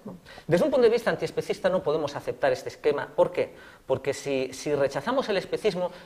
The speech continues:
los animales ya no pueden ser vistos como mera parte de ese entorno, sino que los animales, los animales no humanos, quiero decir,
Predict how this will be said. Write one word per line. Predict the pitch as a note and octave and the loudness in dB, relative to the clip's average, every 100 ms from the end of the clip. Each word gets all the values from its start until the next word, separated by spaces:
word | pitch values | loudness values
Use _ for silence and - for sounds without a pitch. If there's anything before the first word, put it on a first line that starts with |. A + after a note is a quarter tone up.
| - | -6
los | C#3 | -4
animales | D#3 E3+ G3 | 0 2 4
ya | F#3+ | 4
no | A#3+ | 2
pueden | F#3+ E3+ | 4 2
ser | D#3+ D3 | 2 -2
vistos | D#3+ D#3 | -2 -4
como | - C3+ | 0 0
mera | C3+ D#3 F3 D3 B2 - - | 0 2 4 4 2 -6 0
parte | E3 - A#2+ | 0 0 -4
de | A2 | -4
ese | - | -6
entorno, | F#2+ A2 G2 F#2 - - - | -10 -8 -8 -10 -20 -20 -12
sino | - D#3 | 4 6
que | D3+ | 6
los | C#3+ C#3 C#3 | 4 4 0
animales, | C#3 G#3+ G3+ C#3 | 0 2 2 -2
los | A#2+ A#2 | -6 -8
animales | A2 A#2+ G#2+ | -4 -2 -2
no | G#2 | -4
humanos, | A#2+ C#3+ A2 | -2 -2 -4
quiero | C3 A#2+ | -4 -4
decir, | B2 D#3 | -4 -6